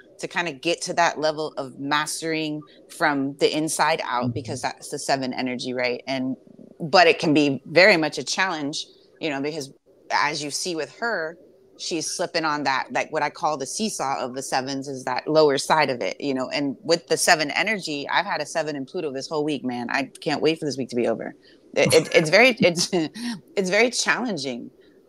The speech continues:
Speaker 1: It really freaking is. <laughs> It
Speaker 2: Mm-hmm.
Speaker 1: takes a lot of freaking work. <laughs> And sometimes you're just like, "I don't wanna do this anymore." But it does require a lot of that. Again, you having to look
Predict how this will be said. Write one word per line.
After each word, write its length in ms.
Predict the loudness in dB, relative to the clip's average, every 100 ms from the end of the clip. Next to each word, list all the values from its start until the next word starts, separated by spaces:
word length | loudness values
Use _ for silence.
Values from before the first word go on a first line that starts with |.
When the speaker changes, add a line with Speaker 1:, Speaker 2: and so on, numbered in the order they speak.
| -10
Speaker 1:
It 380 | -8 -8 -2 4
really 320 | 4 2 -4 -6
freaking 400 | -6 -4 -4 -2 -4 -4
is. 200 | 0 4
<laughs> 60 | 4 6 4 2 0 -2 0 0
It 280 | 4 4 4
Speaker 2:
Mm-hmm. 140 | 4
Speaker 1:
takes 280 | 2 2 0
a 40 | -4
lot 380 | -4 0 2 0
of 80 | -4 -6
freaking 440 | -6 -6 -8 -6
work. 360 | 0 0 -2 -6
<laughs> 640 | -6 -2 -4 -2 -2 -2 0
And 300 | 0 0 0
sometimes 480 | 0 0 0 0 0
you're 100 | -2
just 200 | -4 -6
like, 260 | -10 -10 -8 2
"I 60 |
don't 100 | 6
wanna 160 | 6 6
do 260 | 2 0 4
this 180 | 4 4
anymore." 460 | 0 -2 -4 -4 -10 -20 -20 -2
But 300 | 6 6 6 -2 _ _ _ _ _ _ _ -4
it 100 | 2
does 180 | 2 2
require 420 | -2 -2 -4 -2
a 60 | -4
lot 220 | -4 -6
of 100 | -6
that. 180 | -8 -8 -10 -6
Again, 420 | -2 -2 -4 -6 -12
you 320 | -8 -4 -4
having 380 | -2 -2 -2 -4
to 120 | -6
look 280 | -2 -4 -4